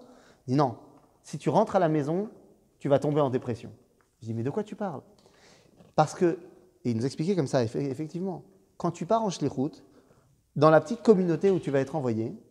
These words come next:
le rabbin, c'est minimum, minimum le numéro deux de Dieu, et des fois, il est même numéro un.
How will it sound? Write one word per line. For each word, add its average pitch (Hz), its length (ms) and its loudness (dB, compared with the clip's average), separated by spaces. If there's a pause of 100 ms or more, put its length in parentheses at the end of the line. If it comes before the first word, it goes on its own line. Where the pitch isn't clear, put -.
(1300)
le 139 160 4
rabbin, 151 520 4 (840)
c'est 151 500 4
minimum, 202 840 6 (480)
minimum 202 680 4 (680)
le 156 180 6
numéro 175 400 4
deux 190 200 2
de 147 120 2
Dieu, 131 500 0 (480)
et 143 100 0
des 175 180 2
fois, 226 420 2 (100)
il 160 140 2
est 165 40 6
même 202 220 0
numéro 156 400 -2
un. 98 80 -14